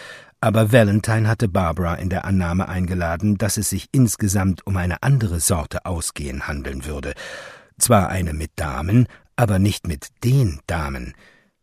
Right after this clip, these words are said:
Vermutlich hatten sie schon beide Arten von Abenden miteinander verbracht, daher die Verwirrung. Das Leben verheirateter reicher Männer war so kompliziert und verlogen, die Codes, in denen sie miteinander sprachen, so doppeldeutig, dass Barbara sich wunderte,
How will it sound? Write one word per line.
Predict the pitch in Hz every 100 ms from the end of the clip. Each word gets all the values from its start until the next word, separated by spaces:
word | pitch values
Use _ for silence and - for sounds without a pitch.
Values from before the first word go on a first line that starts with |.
| _ -
Vermutlich | 139 147 151 120 104
hatten | 110 - 101
sie | 92
schon | - 87
beide | 95 107 95 -
Arten | 82 - 82
von | 95
Abenden | - 87 85 80 80
miteinander | 82 82 80 82 -
verbracht, | 90 80 90 87 - -
daher | 92 80 87
die | 80 87
Verwirrung. | 92 85 107 85 80 - - - _ _ _ _ 120
Das | 110 -
Leben | 117 127 151
verheirateter | - 110 110 110 107 - 110 107 85
reicher | 92 - 85
Männer | 82 82 82
war | 85 82
so | 98 113
kompliziert | 113 98 90 - 120 107 82
und | -
verlogen, | 82 87 95 80 78 - - - -
die | 104
Codes, | - 156 131 - -
in | 90 85
denen | 101 92
sie | 87
miteinander | 90 87 85 85
sprachen, | 78 - 92 90 92
so | 82 110
doppeldeutig, | 95 117 127 98 90 95 117 104 -
dass | 101 -
Barbara | 101 101 107 120
sich | 110 113 -
wunderte, | 104 101 101 120